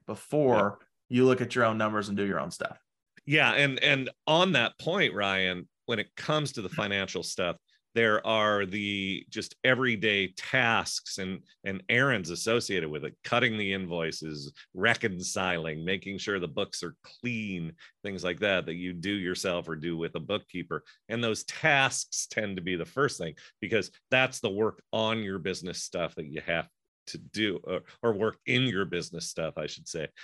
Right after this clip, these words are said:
Speaker 2: uh, that you have
Speaker 1: Yep.
Speaker 2: to do. You have to check those boxes. The, the checks have to be sent. The, the, uh, books have to be reconciled.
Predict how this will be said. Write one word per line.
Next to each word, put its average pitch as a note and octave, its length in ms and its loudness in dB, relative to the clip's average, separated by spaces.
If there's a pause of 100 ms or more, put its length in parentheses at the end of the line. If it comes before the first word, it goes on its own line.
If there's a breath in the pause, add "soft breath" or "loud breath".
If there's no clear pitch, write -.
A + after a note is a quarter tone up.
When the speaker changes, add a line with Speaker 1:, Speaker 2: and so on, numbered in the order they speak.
(180 loud breath)
Speaker 2:
uh, F2+ 140 0
that E2 180 0
you E2+ 100 0
have - 100 6
Speaker 1:
Yep. - 60 -4
Speaker 2:
to D#2 80 -10
do. D#2 140 -4
You F2+ 140 0
have C3+ 320 2
to F#2+ 100 -4
check F2+ 280 -2
those E2 180 -4
boxes. E2+ 540 -4 (240 soft breath)
The, F#2+ 280 0
the F#2+ 220 -4
checks C#3 320 2
have A2+ 240 4
to F2+ 80 -8
be E2 140 -4
sent. C#2+ 360 -6
The, D#2+ 160 -2 (280 loud breath)
the, E2+ 480 0 (120)
uh, E2 200 -4
books E2+ 380 0
have G#2 200 4
to F#2 100 -8
be E2 180 -6
reconciled. D2+ 640 -6